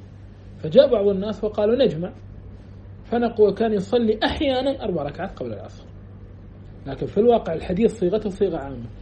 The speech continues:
لهذا عامة المتقدمين استنكروا حديث صلاة أربع ركعات قبل العصر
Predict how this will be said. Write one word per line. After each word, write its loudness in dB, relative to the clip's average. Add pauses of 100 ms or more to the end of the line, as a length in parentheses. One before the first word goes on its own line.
(100)
لهذا -2
عامة -4
المتقدمين -8
استنكروا -8 (220)
حديث -10
صلاة -8
أربع -10
ركعات -14
قبل -12
العصر -16